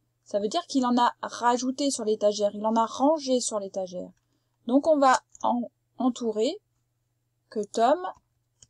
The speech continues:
a rangé des livres. Donc j'entoure qu'il a rangé des livres. La question est de savoir maintenant combien il en a rangé,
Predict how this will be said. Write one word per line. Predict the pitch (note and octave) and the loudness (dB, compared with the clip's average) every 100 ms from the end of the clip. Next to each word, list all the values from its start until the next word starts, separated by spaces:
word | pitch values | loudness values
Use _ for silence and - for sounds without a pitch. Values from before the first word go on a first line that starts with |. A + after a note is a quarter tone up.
| - - _ _ _ _ _ _ _ _ _ _ _ - | -20 -20 _ _ _ _ _ _ _ _ _ _ _ -4
a | G3+ | -4
rangé | F#3+ C#4 E4+ D4 D4 - _ - | 2 2 2 0 -2 -4 _ -6
des | A3 | -4
livres. | A3 A3 A3+ - _ _ _ _ _ - - _ _ - _ - - _ _ _ _ _ | -4 -4 -6 -10 _ _ _ _ _ -20 -20 _ _ -20 _ -20 -20 _ _ _ _ _
Donc | A3 A3 G#3+ | -6 -4 -2
j'entoure | G3+ F3+ - A#3+ E4+ - | -2 -2 -4 -2 -2 -2
qu'il | - G#3+ A3+ | -10 -4 0
a | C4 D4+ - _ _ | 0 0 -4 _ _
rangé | G3+ - B3 C#4+ C4+ A#3 A#3+ C4 - _ _ F#3+ | -10 -4 2 4 4 2 -4 -4 -10 _ _ -4
des | G#3+ | -4
livres. | G3+ F#3+ F#3+ - _ _ _ _ _ A3+ | -4 -10 -14 -18 _ _ _ _ _ -2
La | A3 | -2
question | A#3 - D4+ | -2 0 2
est | D#4+ C4 | 4 2
de | |
savoir | - A3+ A3+ C4+ | 2 0 2 2
maintenant | C4 A3+ - A3+ B3 E4 - _ _ _ _ _ | 2 0 -4 -2 0 0 -2 _ _ _ _ _
combien | E4 E4+ C#4 D4 | 0 4 6 6
il | C#4+ C4 | 6 4
en | A#3+ | 2
a | A3+ | 0
rangé, | A3+ A3+ G#3 A3 | -2 -2 -4 -6